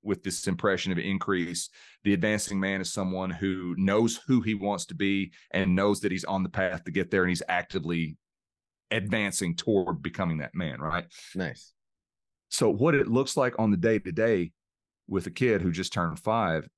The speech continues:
Speaker 1: can vary so much. It's amazing. And, and, and, uh, it, it can be something as simple as he's unwrapping some, uh, you know, something like a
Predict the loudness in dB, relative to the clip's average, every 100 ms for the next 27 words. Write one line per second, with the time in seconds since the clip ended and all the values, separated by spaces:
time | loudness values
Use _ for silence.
0 | _ -20 -12 0 2 4 2 0 -6 0
1 | 2 2 0 -4 -4 0 2 4 0 -2
2 | -8 -4 2 2 2 0 -2 -4 0 2
3 | 2 0 -6 -4 -2 -4 -8 _ _ -6
4 | -4 -6 _ _ _ _ _ _ _ -2
5 | 0 0 0 2 4 6 4 2 2 0
6 | 2 0 0 -2 0 2 2 2 2 2
7 | 2 2 2 0 -4 -10 _ _ -20 -20
8 | _ _ _ _ _ _ _ _ _ _
9 | _ _ _ _ _ _ -6 -2 0 0
10 | 0 0 2 2 2 2 2 0 -4 -8
11 | -10 -16 -10 -8 -2 -2 0 0 0 0
12 | -2 0 0 0